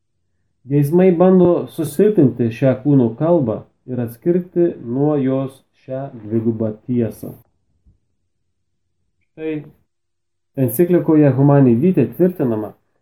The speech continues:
kad kiekvienas santuokos aktas turi būti atviras gyvybei pradėti. Tačiau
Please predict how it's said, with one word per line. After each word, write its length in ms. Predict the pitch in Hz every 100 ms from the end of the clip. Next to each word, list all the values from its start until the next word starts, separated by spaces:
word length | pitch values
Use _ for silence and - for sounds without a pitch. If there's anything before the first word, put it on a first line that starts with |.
| _ 151
kad 180 | 143
kiekvienas 640 | - 147 156 202 208 180 -
santuokos 560 | 185 190 180 139 -
aktas 400 | 160 185 180 120
turi 240 | - 151 156
būti 320 | 160 151 147 143
atviras 640 | - 139 180 175 170 170 147
gyvybei 640 | 113 113 107 123 151 143 139 -
pradėti. 560 | 117 107 117 117 113 - _ _ _ _ _ _ _ _ _ _ _ _ _ _ _ _ _ _ _ _ -
Tačiau 320 | 170 226 226